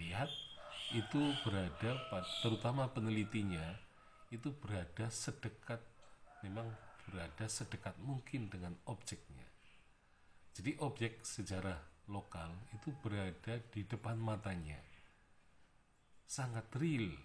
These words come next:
sangat konkret, ya. Tidak abstrak seperti sejarah nasional. Nah, karena konkretnya inilah, maka sejarawan muda itu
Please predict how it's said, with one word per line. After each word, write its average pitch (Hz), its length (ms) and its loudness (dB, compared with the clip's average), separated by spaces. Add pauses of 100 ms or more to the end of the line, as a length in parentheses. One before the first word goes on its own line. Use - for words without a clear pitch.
sangat 98 400 -2
konkret, 131 480 0 (760)
ya. 76 200 -12 (720)
Tidak 95 360 -4 (240)
abstrak - 640 0
seperti 104 580 -2 (220)
sejarah 87 680 -2
nasional. 80 560 -2 (800)
Nah, 107 160 6
karena 101 420 2 (100)
konkretnya 107 680 2
inilah, 104 400 4 (200)
maka 92 520 -4 (1160)
sejarawan 92 640 -2
muda 92 300 0
itu 147 500 0